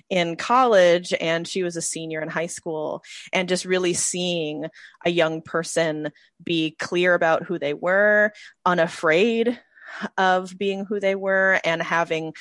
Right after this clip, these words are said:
a really loving relationship.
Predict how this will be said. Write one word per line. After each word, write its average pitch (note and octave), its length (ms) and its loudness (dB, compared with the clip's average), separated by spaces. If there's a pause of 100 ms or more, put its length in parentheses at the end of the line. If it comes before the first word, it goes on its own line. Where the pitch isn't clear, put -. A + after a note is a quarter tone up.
(180)
a - 100 -4
really D#3+ 280 2
loving D3 580 -4 (300)
relationship. D#3 800 -4